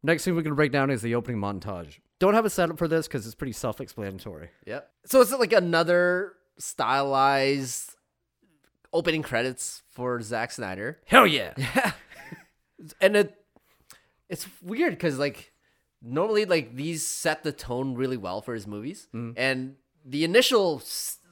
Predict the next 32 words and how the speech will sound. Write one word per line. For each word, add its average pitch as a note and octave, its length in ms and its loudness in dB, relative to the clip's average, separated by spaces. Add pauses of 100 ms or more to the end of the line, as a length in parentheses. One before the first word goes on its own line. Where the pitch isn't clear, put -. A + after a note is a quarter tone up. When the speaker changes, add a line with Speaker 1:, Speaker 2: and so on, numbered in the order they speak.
(160)
Speaker 2:
like, A#2 200 -12 (240)
really D#3+ 360 -4
starting D#3 300 0
off B2+ 160 2
point A#2+ 160 -2
with G#2+ 120 -6
Liberace A#2 460 -2
and C#3+ 100 -6
everything, D#3 320 -10
like, G#2 240 -10 (320)
it C#3 140 -12
felt A#3 320 -2 (560)
a A#2 160 -6
comedic E3 480 -4
vibe G2+ 460 -2
to G#2 180 -12
it. C3 80 -6
Speaker 1:
Yeah, C3+ 200 0
I D#3 100 -2
guess A3 240 2
the F#3 120 0
best D3 400 0
way C#3+ 360 0
to B2+ 300 -6
describe A2 600 -4
this G#2+ 240 -6
tone G#2 280 -10
would G#2 120 -8
be, G2+ 300 -8
like, F#2+ 220 -10
Grindhouse. F#2+ 680 -10 (180)
Speaker 2:
Mm-hmm. A2+ 200 -8